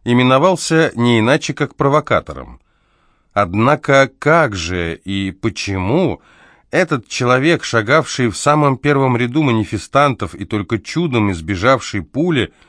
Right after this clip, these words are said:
сумел вывести на улицы столицы сто пятьдесят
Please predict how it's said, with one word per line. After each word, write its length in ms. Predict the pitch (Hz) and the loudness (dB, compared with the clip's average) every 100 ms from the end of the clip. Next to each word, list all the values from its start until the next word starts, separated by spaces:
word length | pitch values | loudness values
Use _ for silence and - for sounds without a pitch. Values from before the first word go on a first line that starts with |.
| _ _ _ _ | _ _ _ _
сумел 420 | - 120 120 135 | -8 0 2 2
вывести 480 | 110 131 175 - - | 2 0 0 -4 -2
на 160 | 143 151 | 0 2
улицы 400 | 156 147 - 135 | 0 -2 -4 -6
столицы 580 | - 143 147 139 143 135 _ _ _ - | -2 0 0 -2 -6 -6 _ _ _ -18
сто 380 | - - 143 | -12 -2 0
пятьдесят 920 | 175 160 127 98 107 - 135 147 - | 0 -4 -6 -6 -6 -2 -2 -2 -6